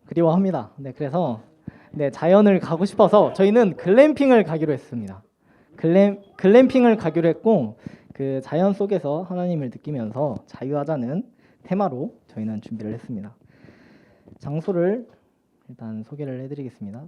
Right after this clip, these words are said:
장소는 언홍성지. 저희가 글램핑을 가는데, 가서 글램핑 가서 그냥 앉아만 있고 햇빛만 쬐고 오면은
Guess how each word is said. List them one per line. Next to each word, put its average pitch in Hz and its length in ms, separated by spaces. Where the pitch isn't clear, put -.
장소는 180 480
언홍성지. 208 960
저희가 214 260
글램핑을 240 480
가는데, 160 680
가서 160 240
글램핑 196 380
가서 127 540
그냥 147 180
앉아만 160 420
있고 123 520
햇빛만 196 400
쬐고 143 560
오면은 135 640